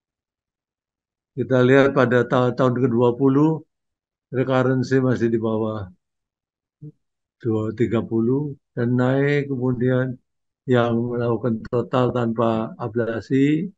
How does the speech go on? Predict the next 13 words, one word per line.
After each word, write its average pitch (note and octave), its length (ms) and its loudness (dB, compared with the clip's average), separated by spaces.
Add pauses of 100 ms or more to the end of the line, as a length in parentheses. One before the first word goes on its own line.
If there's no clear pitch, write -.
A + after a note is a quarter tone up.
(440)
itu A#2 260 -2
lebih A2+ 460 0
tinggi B2+ 560 2 (400)
daripada G#2+ 800 -4 (380)
yang A2+ 240 0
melakukan A2+ 420 0
subtotal C#3+ 880 2
atau B2 220 -4
total B2 480 -2
tiroidotomi A#2+ 880 0 (380)
dengan A2 640 0
ablasi A#2+ 800 0 (480)
dan G#2+ 480 -8